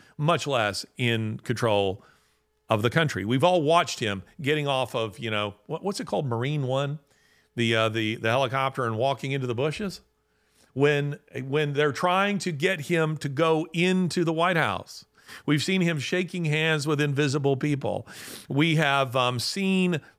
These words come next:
you know, recently this video of a man who's standing next to him as he's reviewing troops. And, uh, um, he's saying to him, "Now keep walking, keep walking forward, keep walking, keep walking.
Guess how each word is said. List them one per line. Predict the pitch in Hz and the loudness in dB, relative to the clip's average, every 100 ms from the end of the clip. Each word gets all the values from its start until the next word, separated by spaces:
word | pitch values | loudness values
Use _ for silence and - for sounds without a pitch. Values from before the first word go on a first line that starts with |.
| 139 | -8
you | 131 | -2
know, | 147 | -2
recently | 123 165 226 214 143 131 | 0 0 -2 -4 -4 -2
this | 117 | -2
video | - 156 165 | -2 -2 0
of | 123 | 0
a | 120 | -2
man | 127 127 | -2 -2
who's | 117 | -4
standing | - 143 151 | -4 -4 -2
next | 147 151 | -4 -4
to | - | -4
him | 123 | -6
as | 107 | -4
he's | 131 107 | -6 -6
reviewing | 117 110 151 139 | -6 -6 -4 -6
troops. | 104 - 160 110 - - - _ _ _ _ _ _ _ _ _ - | -6 -6 -4 -4 -8 -18 -20 _ _ _ _ _ _ _ _ _ -4
And, | 139 139 139 131 | 0 2 2 2
uh, | 120 117 117 - | 2 2 0 0
um, | 113 113 113 113 | 0 0 -2 -6
he's | - 131 117 | -8 -6 -2
saying | 131 127 | -2 -2
to | 120 | -2
him, | 113 | -4
"Now | 107 | -4
keep | - 120 120 | -4 -6 -2
walking, | 120 117 123 | -2 -2 -8
keep | 123 120 | -10 -6
walking | 117 110 110 | -6 -6 -8
forward, | 127 117 110 | -6 -4 -6
keep | 113 | -8
walking, | 120 110 110 98 | -2 -2 -4 -8
keep | 127 117 | -10 -4
walking. | 113 120 | -4 -4